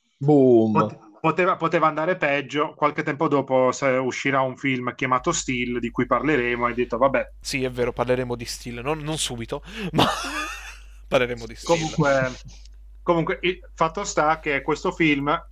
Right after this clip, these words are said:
Speaker 2: come, diciamo, tutti quanti gli incidenti ferroviari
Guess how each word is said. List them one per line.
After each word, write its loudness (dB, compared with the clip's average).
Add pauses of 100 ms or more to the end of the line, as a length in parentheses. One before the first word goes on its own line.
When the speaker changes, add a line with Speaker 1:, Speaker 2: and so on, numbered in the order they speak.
(240)
Speaker 2:
come, 0
diciamo, -2
tutti -6
quanti 0
gli -6
incidenti -2
ferroviari -2